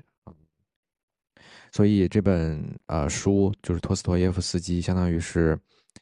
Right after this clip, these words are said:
有一点点对宗教的，呃，暗讽在。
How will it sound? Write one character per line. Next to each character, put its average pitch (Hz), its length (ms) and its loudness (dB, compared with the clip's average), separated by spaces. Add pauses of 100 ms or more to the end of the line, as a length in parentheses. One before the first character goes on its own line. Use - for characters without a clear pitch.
(100)
有 87 180 4
一 123 200 2
点 82 380 -2
点 64 360 -2
对 90 300 4
宗 107 300 -2
教 101 280 2
的， 73 440 -2 (460)
呃， - 320 -4 (240)
暗 107 240 2
讽 - 180 -6 (140)
在。 - 320 -4